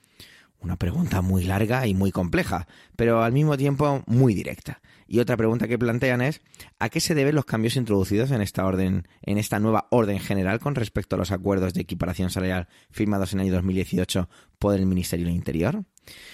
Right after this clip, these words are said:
Parece ser que la O G C está bastante enfadada y lleva con esta campaña durante bastante tiempo. He visto en su página web que ya empezaron el cinco de noviembre y que también fueron trending topic en aquel momento, aunque en ese caso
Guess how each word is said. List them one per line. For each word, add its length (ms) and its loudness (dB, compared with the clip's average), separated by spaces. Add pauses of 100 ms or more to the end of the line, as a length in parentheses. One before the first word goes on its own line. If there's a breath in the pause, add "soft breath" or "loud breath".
(240 loud breath)
Parece 220 0
ser 200 0
que 100 0
la 200 4
O 40 2
G 160 -2
C 120 0
está 180 -2
bastante 400 -2
enfadada 480 2
y 60 0
lleva 240 2
con 140 0
esta 200 -2
campaña 400 0
durante 300 0
bastante 500 -2
tiempo. 480 0 (300 loud breath)
He 240 0
visto 200 -2
en 60 2
su 160 0
página 320 -2
web 260 2 (380 soft breath)
que 520 2
ya 180 0
empezaron 340 0
el 160 0
cinco 400 0
de 100 2
noviembre 640 2
y 100 -2
que 120 -2
también 300 0
fueron 460 0 (220 soft breath)
trending 360 0
topic 300 0
en 100 -2
aquel 220 -2
momento, 380 -2
aunque 280 -2
en 80 -2
ese 400 -2
caso 340 -4